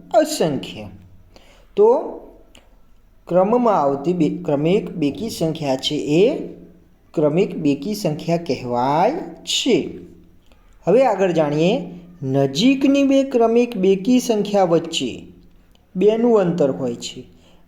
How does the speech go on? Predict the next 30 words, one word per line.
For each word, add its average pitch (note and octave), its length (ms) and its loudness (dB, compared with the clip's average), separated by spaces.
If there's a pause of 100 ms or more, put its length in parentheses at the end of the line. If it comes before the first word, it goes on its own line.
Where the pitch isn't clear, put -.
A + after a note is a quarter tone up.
(480)
જે G3+ 480 2 (380)
બે G3+ 480 2 (440)
નજીકની A#3 840 2 (480)
ક્રમિક F3 400 0
બેકી F3 280 0
સંખ્યાઓ F#3 560 0
હોય D3 220 0
છે G#3 180 -2
તો A#3 140 -4 (160)
એમની G#3 300 2
વચ્ચે G#3 280 2
કેટલું A#3 360 0
અંતર A3+ 260 0
હોય G#3 120 2
છે G#3 140 -4
મિત્રો? G#3+ 500 0 (280)
તો A#3+ 80 -2
બેનું E3+ 560 2
અંતર C#3 260 -2
હોય A#2+ 180 -6
છે. - 140 -14
કેટલું G#3+ 380 0
અંતર G#3+ 260 0
હોય G3 160 0
છે? G#3 260 0 (340)
તો - 80 -8
બેનું E3 480 2
અંતર C#3 360 0
હોય C#3+ 440 2 (280)
છે. - 420 -6